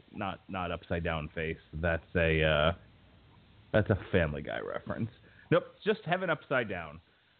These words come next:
It, this was originally slated to be titled Say Ten, S A Y one zero, Say Ten. Get it?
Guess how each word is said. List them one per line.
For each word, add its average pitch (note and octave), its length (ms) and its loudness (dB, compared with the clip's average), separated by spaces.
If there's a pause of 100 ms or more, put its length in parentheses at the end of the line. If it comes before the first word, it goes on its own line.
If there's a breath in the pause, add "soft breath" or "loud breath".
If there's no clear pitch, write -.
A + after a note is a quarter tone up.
(120)
It, C#3 200 -2 (200)
this F3 200 0
was E3 440 0 (140)
originally F3 840 0 (160)
slated D3 380 4
to C#3 80 -2
be C3 340 2
titled A#2+ 460 2 (140)
Say C3 220 4
Ten, C3 480 2
S A2 180 -2
A A#2+ 120 2
Y G#2+ 540 4 (400 loud breath)
one G#2+ 340 4
zero, A2 420 8
Say G#2 200 4
Ten. A2 360 0 (140)
Get G2+ 200 6
it? A2+ 180 4